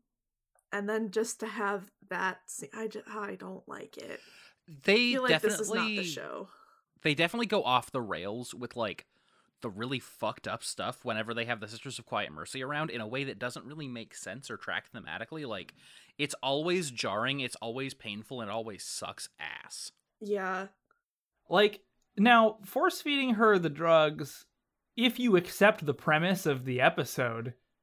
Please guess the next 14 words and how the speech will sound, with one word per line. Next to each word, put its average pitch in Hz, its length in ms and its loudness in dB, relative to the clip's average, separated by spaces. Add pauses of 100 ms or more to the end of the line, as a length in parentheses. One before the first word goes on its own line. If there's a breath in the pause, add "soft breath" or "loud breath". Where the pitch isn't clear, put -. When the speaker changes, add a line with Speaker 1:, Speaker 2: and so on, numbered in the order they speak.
Speaker 3:
makes 160 300 2
sense. 175 320 4
Speaker 1:
Yeah, 247 360 4
but 254 180 0 (640)
Speaker 3:
But 175 120 8
as 208 160 12
we've 208 140 10
established, 190 580 8
like, 175 180 4
the 160 100 4
drugs 185 420 8
even 190 380 4
being 151 380 4
there 226 420 2